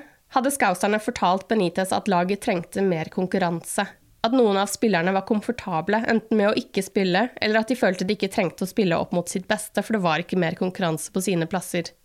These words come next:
Den sommeren hentet Benitez blant annet Xabi Alonso og Luis Garcia,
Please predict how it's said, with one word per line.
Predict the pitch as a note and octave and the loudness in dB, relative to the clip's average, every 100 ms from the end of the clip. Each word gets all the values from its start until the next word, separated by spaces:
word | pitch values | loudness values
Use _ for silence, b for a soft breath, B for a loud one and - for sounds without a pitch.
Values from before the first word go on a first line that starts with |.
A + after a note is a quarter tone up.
| _ _ _ | _ _ _
Den | B3+ C4+ | 2 4
sommeren | C4+ B3 G3 G3+ B3+ | 2 4 4 4 4
hentet | G#3+ F3+ F3 F3 | 2 2 -2 0
Benitez | F#3+ E3 F3+ F3+ | 0 2 0 0
blant | G#3 G3 G3 | 0 0 2
annet | D#3+ F3+ | 2 0
Xabi | - E3+ E3 | 0 0 2
Alonso | F3+ F#3 D#3+ - A3+ A3+ | 2 2 0 -2 0 2
og | A3 G3 | 2 2
Luis | E3+ E3+ | 2 0
Garcia, | F3+ F3+ - E3 D#3+ | -2 -2 -2 0 -2